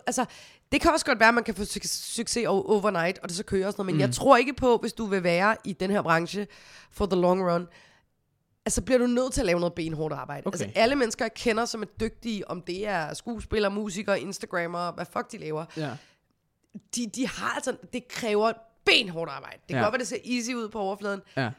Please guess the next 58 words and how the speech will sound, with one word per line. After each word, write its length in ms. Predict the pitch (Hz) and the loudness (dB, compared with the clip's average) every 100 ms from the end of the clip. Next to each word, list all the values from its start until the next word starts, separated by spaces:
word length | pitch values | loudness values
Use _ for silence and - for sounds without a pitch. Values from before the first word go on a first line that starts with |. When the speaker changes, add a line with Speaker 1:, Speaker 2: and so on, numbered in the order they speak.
| _ | _
Speaker 1:
men 180 | - 196 | -6 -4
det 140 | 185 - | -4 -6
kræver 480 | - 185 170 202 208 - 180 208 | -6 -4 0 -2 -2 -8 -12 -6
virkelig, 340 | 190 - - | -6 -6 -14
virkelig 220 | - - | -16 -18
meget. 140 | - - _ _ _ | -20 -20 _ _ _
Og 160 | 185 180 | -12 -8
det 100 | 226 | -8
skal 120 | - | -6
man 120 | 226 | -6
bare 100 | 214 | -4
huske. 340 | 208 254 - - _ _ _ _ | -6 -8 -12 -16 _ _ _ _
Altså, 200 | 208 202 | -10 -8
så 140 | - 202 | -8 -2
det 80 | |
er 40 | 233 | -2
også 100 | 247 | 0
der, 60 | |
hvor 80 | 254 | -4
man 100 | 233 | -4
skal 100 | 233 | -4
ikke 100 | 262 | -8
gå 80 | - - | -10 -8
ind 200 | 302 240 | -6 -6
i 40 | |
det, 120 | 247 247 | -6 -6
med 100 | 214 | -6
mindre 520 | 208 240 262 262 214 - _ _ _ _ _ - | -6 -8 -6 -6 -6 -12 _ _ _ _ _ -2
at 240 | 214 208 | 0 0
man 280 | 208 202 170 - | 0 -2 -2 -2
virkelig, 360 | 277 185 - 190 | 0 0 -2 -6
virkelig 240 | 170 - | -6 -8
brænder 220 | - - - | -14 -16 -20
for 100 | - | -2
det. 120 | 160 | 0
Speaker 2:
Mm. 160 | 117 - _ _ _ _ - - | 0 -6 _ _ _ _ -20 0
Okay, 200 | 139 104 | 2 2
så 140 | - | 2
nu, 140 | 139 160 - | 0 -2 -2
så 140 | 160 | 0
jeg 200 | 160 170 | 2 2
vil 80 | 185 | 2
gerne 180 | 160 151 | 0 -2
ind 120 | 151 113 | -2 -2
i 40 | |
det, 120 | 107 - | -2 0
og 160 | 139 | 4
jeg 120 | 139 147 | 4 2
er 40 | |
totalt 380 | 170 - 196 151 | 0 2 2 2
med 100 | 147 | 0
på 120 | 147 | 2
det, 80 | 139 | 0
og 80 | 135 | -2
jeg 100 | 127 | -4
brænder 280 | 139 117 131 | -4 -4 -4
for 180 | 113 | -4
det. 140 | 101 | -4